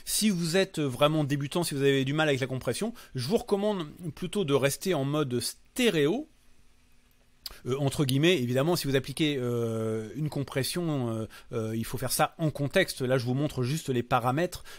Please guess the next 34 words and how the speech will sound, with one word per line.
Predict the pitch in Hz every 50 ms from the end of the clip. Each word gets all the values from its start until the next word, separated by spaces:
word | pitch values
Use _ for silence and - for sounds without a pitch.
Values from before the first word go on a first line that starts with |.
| - -
mais | 131 147 147
évidemment, | 120 123 120 117 110 127 160
vous | 156 120
appliquez | 120 104 127 - 135
ça | 120 - 165 156 -
en | 185 170
contexte | - 165 151 - 196 196 - - -
dans | 139 123 123 175 190 196 - - 139
le | 131 127 135 139 139 135
mix | 139 165 202 202 - -
avec | 139 123 151 175 - -
vos | 120 127 123 113 120 127 123 120 147
autres | 190 185 - - 131
pistes, | - - - 185 - - 127
vos | 113 113 113 117
autres | 156 151 - - 117 107 120
instruments. | 127 - - - - 127 131 165 202 - - - - - - -
Donc, | 143 208 208 - 180
euh, | 143 135
pour | - - 196
les | 190 180
débutants, | 165 156 160 165 160 - 208 202
plutôt | - - 165 - 190
rester | 151 160 143 - - 175
en | 160 156
mode | 160 160 143 135
stéréo, | 120 - - 175 160 139 151 220
comme | 185 147 127
ça, | - 208 226 - - - -
les | 135 131
utilisateurs | 127 - 139 139 135 131 127 - 156 139
avancés | 139 113 120 117 - - 123
peuvent | - 147 123
évidemment, | 117 113 113 113 117 139 175